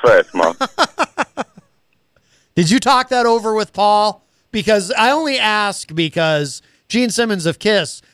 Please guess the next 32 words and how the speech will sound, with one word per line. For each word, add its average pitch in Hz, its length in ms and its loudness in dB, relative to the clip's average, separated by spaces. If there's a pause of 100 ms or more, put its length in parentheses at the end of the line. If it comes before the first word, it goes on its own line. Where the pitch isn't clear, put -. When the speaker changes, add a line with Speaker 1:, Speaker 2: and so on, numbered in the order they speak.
(120)
Speaker 2:
I 190 160 0
know 240 200 2
you, 190 180 -4
you, 175 340 -2
you, 170 240 -4
you're 165 220 0
this, 160 280 -2
uh, 151 240 0
you 156 120 -6
present 175 320 -2
yourself 180 400 -2
as 160 200 0
this 151 140 -8
great 180 260 -2
businessman, 160 680 -4 (320)
but 180 160 0
the 196 100 -2
Kiss - 340 -2
fans, 190 480 -2
we 214 160 -4
kind 349 400 -2
of 202 220 -2
know 180 1080 -2 (460)
that 160 480 0
it's 170 160 -6
actually 190 420 -2
Paul 170 280 0
Stanley 160 460 -4
who 123 100 -2
runs 143 420 -2
the 117 120 -8
band. 113 540 -4